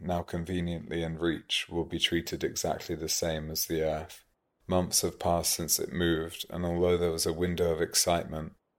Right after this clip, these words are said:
when experts believed that aliens lived inside the moon, almost nothing has happened. More than a year passes, but gradually the major fossil fuel companies lose interest.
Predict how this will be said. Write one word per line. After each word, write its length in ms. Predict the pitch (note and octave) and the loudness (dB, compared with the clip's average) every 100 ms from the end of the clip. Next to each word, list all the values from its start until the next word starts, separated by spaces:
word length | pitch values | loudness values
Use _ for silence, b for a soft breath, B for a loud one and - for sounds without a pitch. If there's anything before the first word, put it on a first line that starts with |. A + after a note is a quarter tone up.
| _ | _
when 160 | F2 E2 | -2 0
experts 500 | D#2 - - E2 - | 0 0 2 2 2
believed 400 | - E2 E2 - | 0 2 0 2
that 160 | F2+ E2 | 0 4
aliens 540 | F2+ E2 E2 D#2+ - | 2 2 -2 -2 0
lived 260 | F2+ E2 E2 | 0 0 -2
inside 420 | D#2+ - D#2+ D#2 | 0 2 2 0
the 80 | E2 | -4
moon, 360 | D#2 D#2 D#2+ - _ _ _ _ | -2 -4 -6 -14 _ _ _ _
almost 420 | - F2 E2+ D#2+ | 0 2 2 2
nothing 360 | F2 D#2+ - E2 | 2 -2 -2 -2
has 160 | D#2 - | 0 0
happened. 580 | E2 - D#2+ D#2 E2 - _ _ _ _ _ - | -2 -4 -6 -6 -12 -18 _ _ _ _ _ -4
More 220 | G2 F#2+ | 4 4
than 160 | F#2 F2+ | 6 4
a 60 | |
year 300 | F2 F2 F#2 | 4 6 6
passes, 640 | F2 F2 D#2+ D#2+ - D2+ - | 4 2 2 2 0 0 0
but 240 | E2+ - | -2 4
gradually 520 | F2+ F2 D#2+ E2+ E2 | 8 8 8 2 2
the 100 | D#2+ | 0
major 380 | D#2+ E2+ E2 E2+ | 0 0 0 0
fossil 420 | - F2 - - | 0 2 2 0
fuel 300 | - F2 E2 | -2 0 0
companies 600 | - E2 D2+ E2+ D#2 D2 | 2 -2 -2 -4 -2 -2
lose 240 | E2+ D#2+ - | 0 -2 0
interest. 680 | E2 D#2+ - D2+ - - | -2 -2 -4 -4 -4 -6